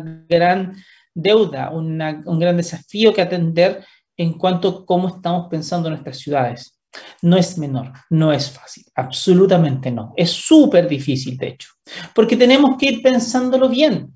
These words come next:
tenemos que ir planificándolo bien. Y eso implica tomar decisiones que no siempre nos van a gustar. O sea,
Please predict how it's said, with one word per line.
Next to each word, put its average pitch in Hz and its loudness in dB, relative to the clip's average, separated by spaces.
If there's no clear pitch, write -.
tenemos 226 2
que 247 -6
ir - -12
planificándolo 208 -2
bien. 226 -6
Y 180 -4
eso 220 4
implica 226 -4
tomar 208 -2
decisiones 214 -6
que 208 -6
no 196 -4
siempre 214 -8
nos 202 -4
van 220 -4
a - 0
gustar. 214 -4
O 214 -4
sea, 202 2